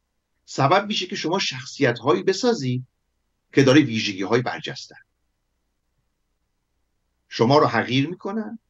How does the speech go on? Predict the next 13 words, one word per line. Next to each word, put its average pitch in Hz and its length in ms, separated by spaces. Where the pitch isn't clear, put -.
اونها 107 220
رو 127 80
کبیر. 80 600
و - 80
شما 123 240
میپذیرید. - 680
هر 165 180
چی - 240
باشید 143 440
و 143 60
نباشید، 127 560
تن 180 280
میدید 113 540